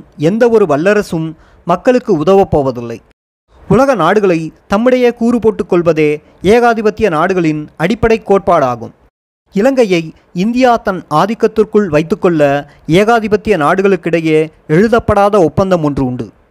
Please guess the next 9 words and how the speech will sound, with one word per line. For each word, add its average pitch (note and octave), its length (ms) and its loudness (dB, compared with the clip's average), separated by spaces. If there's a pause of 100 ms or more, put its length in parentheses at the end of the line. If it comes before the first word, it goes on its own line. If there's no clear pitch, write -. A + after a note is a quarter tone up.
(480)
ஏதாவது A#3 520 0
ஒரு G3+ 160 2
வல்லரசின் G3+ 540 -2 (100)
அடிவருடியாக G#3+ 800 0
இருந்தே F3 360 0 (360)
அரசியல் G3+ 520 -2
பிளப்பை G3+ 360 0
நடத்தி D3 360 -2
வருகின்ற E3+ 420 -2